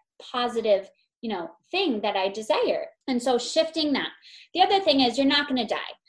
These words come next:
Fear is false evidence appearing real. I mean, the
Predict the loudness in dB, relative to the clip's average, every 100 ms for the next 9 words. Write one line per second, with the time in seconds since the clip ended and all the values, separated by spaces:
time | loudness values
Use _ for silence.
0 | -20 _ 0 0 0 -2 0 2 0 -2
1 | -2 0 -2 -4 -6 -2 -2 -2 -4 -4
2 | -4 -8 -18 -20 -20 _ 0 4 6 6